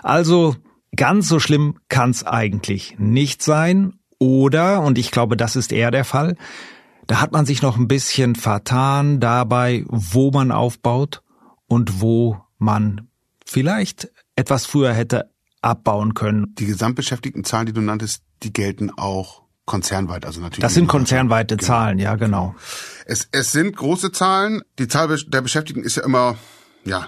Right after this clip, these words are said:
Speaker 2: n-, nur ein Gradmesser, um die Bedeutung einer Firma oder einer Branche zu bemessen. Ihre technologische Kompetenz ist im, im Grunde der noch viel wichtigere Maßstab. Zulieferer hört sich jetzt nach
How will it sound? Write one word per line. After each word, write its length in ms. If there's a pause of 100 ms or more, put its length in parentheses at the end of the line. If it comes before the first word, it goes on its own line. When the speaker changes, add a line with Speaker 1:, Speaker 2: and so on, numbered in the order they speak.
Speaker 2:
n-, 200
nur 340
ein 300
Gradmesser, 580
um 140
die 80
Bedeutung 420
einer 180
Firma 460
oder 340
einer 360 (800)
Branche 420
zu 220
bemessen. 480
Ihre 240
technologische 640
Kompetenz 580
ist 260
im, 280
im 140
Grunde 300
der 120
noch 140
viel 200
wichtigere 400
Maßstab. 560 (880)
Zulieferer 680
hört 180
sich 160
jetzt 220
nach 380